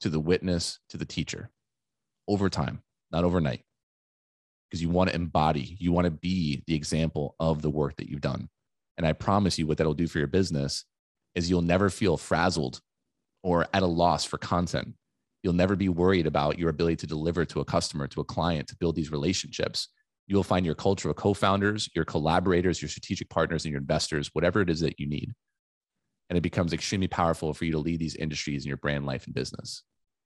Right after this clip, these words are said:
So I want you to spend some time with this, this week on your story. I would love for you to share it with us. You can email us over at team at intentional connector dot com. If you have any questions or anything like that, definitely let us know.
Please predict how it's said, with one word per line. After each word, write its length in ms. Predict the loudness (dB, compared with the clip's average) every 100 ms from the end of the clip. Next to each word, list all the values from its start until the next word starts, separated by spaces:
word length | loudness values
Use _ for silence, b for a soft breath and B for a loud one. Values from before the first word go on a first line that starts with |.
| _ _ _ _ _ _ _ _ _ _ _ _ _ _
So 120 | 0
I 40 | 4
want 280 | 4 4
you 60 | 2
to 40 |
spend 200 | 2 2
some 100 | 0
time 240 | 0 2 2
with 140 | 2
this, 360 | 2 0 -2 -10 _
this 220 | -6 -4
week 340 | -4 -4 -8 -20 _
on 300 | -4 -2 -2
your 160 | -4 -6
story. 480 | -4 -2 -2 -4 -12 _ _
I 60 | -2
would 120 | 0
love 240 | 2 2
for 80 | 0
you 60 | -2
to 60 |
share 220 | 0 0 0
it 80 |
with 200 | 0 0
us. 340 | 0 0 -2 -6 _ _ _ _ _
You 140 | -4 -2
can 200 | -2 0
email 340 | 2 4 4
us 200 | 4 0
over 220 | 0 0
at 140 | 0 -2
team 340 | -4 -2 -2 -2
at 80 | -2
intentional 460 | -2 -2 -2 -4
connector 340 | -2 -4 -2 -2
dot 160 | -4
com. 340 | -2 0 0 -2
If 580 | -10 _ _ _ _
you 40 | 0
have 60 |
any 100 | 0
questions 520 | 0 2 2 0 -2 -2
or 40 |
anything 220 | -2 -2
like 80 | -2
that, 200 | -2 0
definitely 280 | 0 2 2
let 80 | 0
us 160 | 0
know. 300 | -2 -2 -4